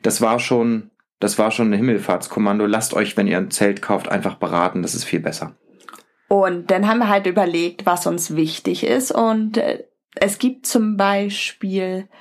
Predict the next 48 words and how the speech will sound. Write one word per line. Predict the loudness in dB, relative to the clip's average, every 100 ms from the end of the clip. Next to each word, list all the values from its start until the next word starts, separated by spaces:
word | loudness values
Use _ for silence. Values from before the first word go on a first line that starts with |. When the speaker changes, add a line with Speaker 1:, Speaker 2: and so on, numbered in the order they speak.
| -20 _ -20 _ _
Speaker 2:
für | -6 0
mich | 2 2 2
das | 0 0
Kriterium, | 0 -4 0 2 2 2 0 -2 -6 -2
dass | 0 0
es | 0
Fenster | 0 2 0 0
geben | 0 -2 0
soll, | 0 2
damit | 0 0 -2
man | 0 0
auch | 0
mal | 0 0
in | 0 0
der | 0
dunklen | 0 0 -2 0
Jahreszeit | 0 -2 -4 0 0 2
rausgucken | 0 -2 -4 -6 -6 -6
kann. | -4 -6 -8 -18 -14 -14 -6
Speaker 1:
Was | -4 -2 -4 -2
für | 2
mich | 2 4
jetzt | 2 2
zum | 2
Beispiel | 2 2 0
gar | 2 2 2
nicht | 0 0
wichtig | -2 0 0
war, | 0 0
für | 0
mich | 0 2
war | 0
es, | 2
dass | 0
es | 2
hübsch | -2 0
aussieht. | 0 0 2 0 0 -10 -16 -12 -2
Aber | 0 2 2
ich | 0
habe | 0
mich | 0 2
da | 2 2 0
von | 0 0
der | 0
technischen | 0 0 0 0 -2
Spezifikation | -2 -2 -2 -2 0 0 2 0 0
über, | 0 0 2 0
äh, | 0 2 2 0